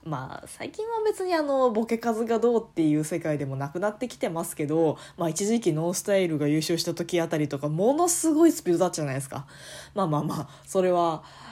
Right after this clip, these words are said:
そうじゃないとしても、やっぱりこう、お笑いをちゃんと芸事として鑑賞して、あ、なんで今のコンビは受けたんだろう、受けなかったんだろうとか、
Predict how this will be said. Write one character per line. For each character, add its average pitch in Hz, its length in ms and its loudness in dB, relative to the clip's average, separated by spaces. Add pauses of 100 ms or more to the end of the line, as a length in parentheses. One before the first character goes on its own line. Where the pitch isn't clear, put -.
(500)
そ 370 360 2
う - 20 2
じ 247 100 0
ゃ 208 60 0
な 311 180 -2
い 370 120 0
と 240 180 0
し - 100 -12
て 269 160 -4
も、 320 280 -2
や 269 100 -2
っ 277 80 -10
ぱ - 120 -2
り 320 100 0
こ 185 360 0
う、 196 120 0
お - 20 0
笑 330 640 0
い 330 60 2
を 311 380 2
ち - 140 -6
ゃ 247 80 -4
ん 269 160 -8 (280)
と 262 120 0
芸 254 220 0
事 285 280 0
と 277 160 2
し 269 80 0
て 254 340 -2
鑑 240 400 -4
賞 240 320 2
し 240 140 -4
て、 277 420 4 (300)
あ、 277 360 4
な 294 140 0
ん 392 80 2
で 254 100 4
今 247 220 2
の 196 140 0
コ 202 160 -2
ン 196 40 -2
ビ 185 100 4
は 175 60 4
受 196 140 0
け 185 40 2
た 190 120 0
ん 165 80 -2
だ 160 100 0
ろ 151 100 2
う、 151 100 4
受 151 80 -4
け 202 80 2
な 190 100 -2
か 160 120 -4
っ 151 100 -6
た 156 120 -2
ん 151 60 -2
だ 156 100 0
ろ 151 120 0
う 147 60 0
と 147 120 -4
か、 160 340 -2